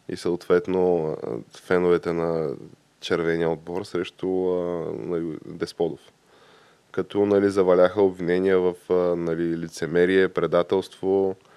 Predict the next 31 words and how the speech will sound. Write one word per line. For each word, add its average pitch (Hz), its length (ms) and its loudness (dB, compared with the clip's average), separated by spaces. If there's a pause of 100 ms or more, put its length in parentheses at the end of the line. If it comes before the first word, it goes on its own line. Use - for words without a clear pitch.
(300)
нали, 87 160 -2
какво 87 220 -4
било 85 220 2
това 85 220 -4
нещо, 87 420 -2
при 87 140 -4
основен 85 380 0
конкурент, 82 600 -4
нали, 82 180 -10
отива. 90 480 -4 (180)
То 98 120 -8 (480)
има 110 260 4
няколко 107 480 4
въпроса, 90 440 2
нали, 67 120 -6
тук. - 200 -18 (960)
А, 90 200 0
и 87 200 2
първото 104 520 2
е, 107 40 4
че 110 320 0 (120)
те 104 80 6
Лудогорец 104 600 4
не 98 100 -2
са - 140 -2
основен 104 320 2
конкурент 98 600 -2
на 101 100 -2
никой 101 300 -2
друг 95 180 -2
в 90 120 4